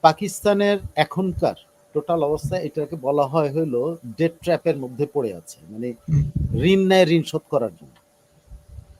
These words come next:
Speaker 1: এদের
Speaker 2: হুম।
Speaker 1: নিজস্ব রাজস্ব আহরণ ব্যবস্থা নাই, এ, আহরণটা হয় না। এটা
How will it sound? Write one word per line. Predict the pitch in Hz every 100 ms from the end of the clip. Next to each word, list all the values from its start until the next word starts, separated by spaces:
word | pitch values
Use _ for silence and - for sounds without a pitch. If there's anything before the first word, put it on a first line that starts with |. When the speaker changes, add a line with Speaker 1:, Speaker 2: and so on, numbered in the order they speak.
| _ - -
Speaker 1:
এদের | 147 175
Speaker 2:
হুম। | 165
Speaker 1:
নিজস্ব | 175 165 190
রাজস্ব | 143 139 151 -
আহরণ | 165 143 143 156 156
ব্যবস্থা | 156 139 - 143
নাই, | 131 135 151 _ _ _ _ - 123
এ, | 123
আহরণটা | 117 131 139 139 135 147 135 _
হয় | - 135 127 139
না। | 135 143 - _
এটা | 117 113 135